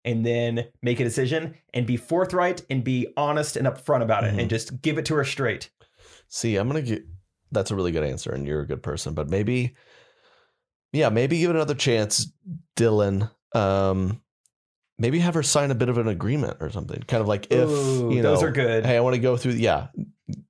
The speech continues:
Speaker 2: girls love that too.
Speaker 1: Yeah.
Speaker 2: If, maybe if we get through this year,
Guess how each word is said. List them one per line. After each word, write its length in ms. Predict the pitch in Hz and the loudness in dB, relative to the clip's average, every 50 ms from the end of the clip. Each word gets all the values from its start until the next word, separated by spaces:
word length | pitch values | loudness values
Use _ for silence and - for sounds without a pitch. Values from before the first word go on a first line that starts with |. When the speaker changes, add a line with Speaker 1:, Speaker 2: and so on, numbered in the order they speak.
| _ _ - | _ _ -4
Speaker 2:
girls 180 | 107 90 90 | -2 0 0
love 100 | 92 71 | 0 0
that 140 | 71 69 - | 0 -2 -2
too. 160 | - - - - _ _ | -4 -10 -12 -16 _ _
Speaker 1:
Yeah. 220 | 147 139 - - - - - - - _ _ - | -2 -2 -2 -4 -10 -16 -20 -20 -20 _ _ -8
Speaker 2:
If, 120 | 95 - | -6 -2
maybe 280 | 107 107 113 117 131 131 | 0 0 2 2 2 0
if 120 | 120 120 | 2 0
we 80 | 131 113 | 0 2
get 180 | 120 117 - | 2 0 0
through 100 | - 123 107 | -2 -2 0
this 200 | 110 104 - - | 0 0 0 0
year, 440 | 107 107 110 107 107 101 98 104 | 2 2 4 4 4 4 2 0